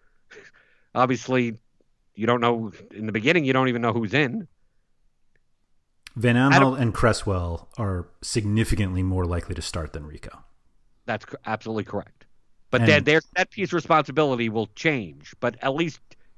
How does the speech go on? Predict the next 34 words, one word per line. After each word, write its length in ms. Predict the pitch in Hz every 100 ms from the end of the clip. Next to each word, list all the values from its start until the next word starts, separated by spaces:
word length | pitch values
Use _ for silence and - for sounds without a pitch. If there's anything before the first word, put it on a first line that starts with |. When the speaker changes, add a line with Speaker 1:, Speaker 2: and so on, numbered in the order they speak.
| -
Speaker 1:
you 120 | - 135
know 140 | 147
they're 100 | 139
gonna 160 | 123 113
be 180 | 104
in. 320 | 131 101 71 78 _ _ _ _ _ _ _ _ _ _ _ -
But 160 | 151
you 120 | 160
could 100 | 180
also 320 | 196 185 180 165
make 320 | 156 135 -
the, 140 | 147 -
I 80 | 147
mean, 240 | 143 139 139 _ _
Van 180 | 151 160
Aanholt 340 | 175 170 165
and 140 | 156 131
Rico 360 | 165 - 131
are 120 | 117 117
in 80 |
the 60 | 113
last 360 | 110 127 117 -
game. 300 | 135 117 76
Speaker 2:
Yes. 340 | 107 85 - - - _ _ _ _ _
Speaker 1:
So 260 | 131 120
you 200 | 120 165
could 160 | - 156
make 260 | 156 147 -
two 200 | 170 175
v 140 | 160
twos 440 | - 156 143 135
where 220 | 110 127 123
you're 140 | 123
playing 400 | - 147 131 127